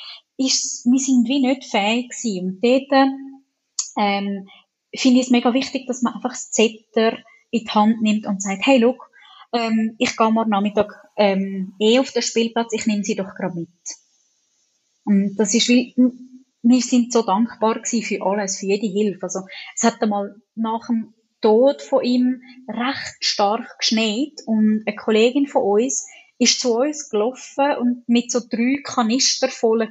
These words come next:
Curry, die sie gekocht hat. Und hat einfach gesagt, hey, schau da, <laughs> ihr könnt's auch eingefrieren, ihr müsst's jetzt nicht essen, wenn ihr's nicht gern habt, schmeissen wir es in den Kübel, aber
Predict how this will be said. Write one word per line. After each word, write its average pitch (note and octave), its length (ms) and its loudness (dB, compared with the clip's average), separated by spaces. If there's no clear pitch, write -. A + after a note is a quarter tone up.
Curry, A3 400 0
die A#3 60 -4
sie A#3+ 160 -6
gekocht A3+ 480 -4
hat. G#3+ 140 -2
Und A#3 260 4
hat A3+ 120 0
einfach C4 200 2
gesagt, C4 260 -2
hey, B3 260 2
schau C4+ 160 0
da, E3+ 260 -2
<laughs> - 340 -2
ihr B3 100 -2
könnt's A#3+ 280 0
auch A3 100 0
eingefrieren, C#4 720 0
ihr A#3 160 -2
müsst's F#3+ 240 -6
jetzt - 160 -6
nicht C#4 180 4
essen, A3+ 400 -2
wenn E3 120 -6
ihr's E3+ 140 -10
nicht F#3+ 160 -6
gern A3+ 240 2
habt, A3 260 -2
schmeissen F#3 460 -2
wir F3+ 80 -2
es F3+ 100 -10
in F3 60 -14
den - 40 -18
Kübel, C4 300 4
aber G3 260 -2